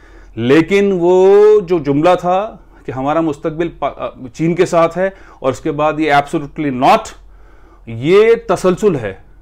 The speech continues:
और इसके बाद चाइनीज चैनल्स को इमरान खान साहब ने तफसीली इंटरव्यूज दिए और उसमें उन्होंने खुलकर कहा कि सारी दुनिया, यूरोप और नॉर्थ अमेरिका मिलकर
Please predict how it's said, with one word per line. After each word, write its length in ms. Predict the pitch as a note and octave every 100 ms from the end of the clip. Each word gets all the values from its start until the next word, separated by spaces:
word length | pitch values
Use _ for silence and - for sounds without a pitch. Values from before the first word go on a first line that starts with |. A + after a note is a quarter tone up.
| - - - -
और 140 | D3+
इसके 220 | F3 -
बाद 380 | F#3+ C#3+ E3 F#3 -
चाइनीज 460 | F#3+ G#3+ B3+ A#3
चैनल्स 360 | G#3 F3+ F3 -
को 240 | E3 E3
इमरान 280 | D#3+ D3 D3
खान 220 | D3 D3
साहब 300 | C#3+ C3 B2
ने 220 | B2 C3+ C#3+ - - - - -
तफसीली 360 | F#3+ - A3+ A3+
इंटरव्यूज 440 | G#3 E3+ E3 D3+
दिए 280 | A#2 G#2+ F#2+ - - - - - _ - _ _ - - -
और 100 | F#3
उसमें 220 | - G#3+
उन्होंने 200 | G#3+ G#3
खुलकर 460 | - G#3+ G#3+ A3
कहा 500 | F#3+ E3+ C#3 D3+ - - - - - -
कि 420 | F#3 G3+ A3 A3 - D#3 D3+ - - - - -
सारी 240 | D3 B3
दुनिया, 520 | G3 D#3 B2+ C#3 - A2
यूरोप 420 | A#2 F3 A3 F3
और 120 | F#3+
नॉर्थ 200 | D#3 D#3+
अमेरिका 460 | D#3+ C3+ - C#3+ D#3+
मिलकर 680 | D3+ A#2 C3+ G#3 G#3+ G#3